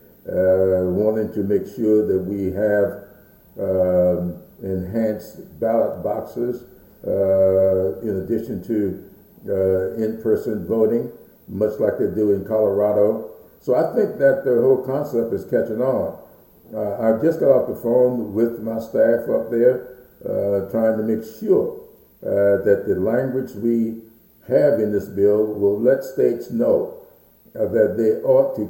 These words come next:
keep in mind social distancing when they start talking about, uh, early voting or absentee voting, uh, so that we can put monies in there to assist states, uh, with the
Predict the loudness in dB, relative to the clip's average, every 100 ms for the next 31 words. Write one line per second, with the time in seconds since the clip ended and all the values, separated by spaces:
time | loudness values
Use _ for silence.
0 | -6 -8 -4 -4 -4 -4 -2 -2 -2 -4
1 | -8 -16 -20 -6 0 0 0 -4 -2 -2
2 | -2 -8 -6 -4 -4 0 0 0 -2 -2
3 | -2 -2 -2 -2 -4 -8 -6 -6 -8 -10
4 | -20 _ _ -10 -2 0 0 2 4 4
5 | 2 2 2 2 2 0 0 -2 -6 -6
6 | -6 0 2 2 0 -6 -14 -20 _ _
7 | _ 0 4 6 4 0 -2 0 -2 -2
8 | -6 -8 2 2 2 0 -2 -2 -4 -4
9 | -2 -2 0 -2 -2 -4 -4 -6 -6 -2
10 | -2 -4 -12 -20 _ _ _ _ -10 -4
11 | 0 2 2 0 0